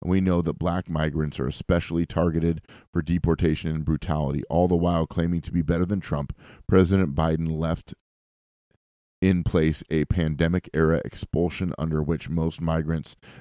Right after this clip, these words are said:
and asylum seekers caught U S Mexican border are to be immediately sent back. We demand the kind of change necessary not only to stop the dehumanization of Haitian immigrants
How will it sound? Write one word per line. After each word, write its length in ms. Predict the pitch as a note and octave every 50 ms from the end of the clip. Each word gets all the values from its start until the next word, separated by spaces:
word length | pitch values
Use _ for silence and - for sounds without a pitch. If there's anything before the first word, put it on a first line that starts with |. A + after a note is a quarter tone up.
| -
and 120 | - E2 E2
asylum 480 | D2 - - E2 E2+ E2+ E2+ E2 D#2+
seekers 440 | D#2 - - E2+ D2+ - D#2 D2+ -
caught 280 | - - - D2+ - -
U 220 | D#2 E2+ F2+ F2
S 140 | E2+ - -
Mexican 420 | E2+ E2+ E2 - - D#2+ E2 E2
border 400 | D2+ D#2+ D#2+ D#2+ D#2 D#2 D#2 D2+ - - - - - - -
are 160 | - D2+ D#2+
to 140 | - - D#2+
be 180 | D#2+ E2+ D2+
immediately 640 | A#1 D#2 D#2 D#2+ E2 D#2+ D#2+ D#2+ D#2 A#1 C2+ D#2 D2+
sent 440 | - - - D#2+ C#2+ C#2 B1+ - - - -
back. 500 | C#2 - - C#2+ G#1 G1+ - - - - _ - - - - -
We 160 | E2+ F#2 F#2
demand 420 | D#2+ F#2 E2+ E2+ E2 E2 E2+ E2+
the 60 | E2 D#2+
kind 260 | - E2+ E2 E2 E2
of 80 | D#2
change 380 | - - F2+ D#2+ D#2 D#2+ D2 D#2
necessary 560 | E2 E2 E2 - D#2+ D#2 - F#2+ E2+ E2+ E2+
not 180 | E2 E2 D#2 - -
only 240 | D2 E2+ E2+ E2+ D#2+
to 120 | - D#2+
stop 360 | D2 - - E2+ D#2+ D#2+ -
the 80 | - E2+
dehumanization 960 | D2 D2+ D#2 D2 - F#2+ F#2 F2 E2 D#2+ D#2 D2+ D2 E2+ E2+ E2 - D#2 D#2+ D#2
of 80 | D2
Haitian 380 | C2+ C#2 E2+ E2+ - E2 D#2+ - -
immigrants 460 | F2 F2+ F#2 F2 G2+ G#2+ G2 -